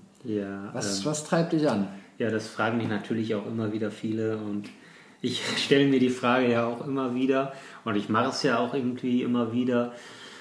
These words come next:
Speaker 1: Ähm, ich, also, ich denke, dass ich die, ähm, diese Erkenntnis, wenn ich,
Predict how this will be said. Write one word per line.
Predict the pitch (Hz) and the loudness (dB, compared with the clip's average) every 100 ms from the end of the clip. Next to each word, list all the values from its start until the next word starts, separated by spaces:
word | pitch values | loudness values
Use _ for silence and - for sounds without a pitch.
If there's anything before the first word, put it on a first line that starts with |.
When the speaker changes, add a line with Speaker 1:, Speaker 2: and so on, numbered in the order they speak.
| - - | -20 0
Speaker 1:
Ähm, | 139 131 127 127 127 131 131 - - - - - | 4 6 6 6 4 2 -2 -14 -20 -20 -18 -6
ich, | 139 - - - - - - | -4 -4 -14 -20 -20 -20 -4
also, | 127 123 127 123 127 123 - - _ _ _ - - - - - - - - - | 0 4 4 4 0 -4 -12 -20 _ _ _ -20 -20 -20 -20 -20 -20 -20 -20 -16
ich | 165 - | -14 -4
denke, | 147 151 175 175 160 151 | 2 4 6 8 8 8
dass | 139 - | 4 0
ich | 139 110 - | -6 -6 -4
die, | 127 127 127 123 - | -2 0 2 2 2
ähm, | 117 117 113 110 110 110 - | -2 0 0 -2 -4 -8 -2
diese | 117 117 117 | 0 2 2
Erkenntnis, | 113 110 135 147 156 160 151 - | 0 0 2 0 2 2 0 0
wenn | 131 | -2
ich, | 131 123 - | -2 -4 -14